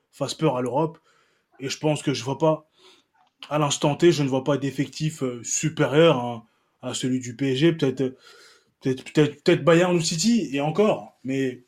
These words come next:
je pense que le, le P S G doit, doit vraiment se montrer, euh,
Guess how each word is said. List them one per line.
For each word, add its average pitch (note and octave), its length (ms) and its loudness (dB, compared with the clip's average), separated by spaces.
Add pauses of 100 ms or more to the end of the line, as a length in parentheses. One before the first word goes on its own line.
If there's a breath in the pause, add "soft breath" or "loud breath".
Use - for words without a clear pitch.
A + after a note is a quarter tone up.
je - 120 -14
pense D#3+ 180 2
que D3+ 100 0
le, D3 140 -2
le C#3 160 -2
P D3+ 140 4
S D3 60 2
G D#3 160 2
doit, C3+ 580 0 (180)
doit C3 280 -2
vraiment D3 340 2
se D3+ 160 -2
montrer, C#3 500 2
euh, C3 180 2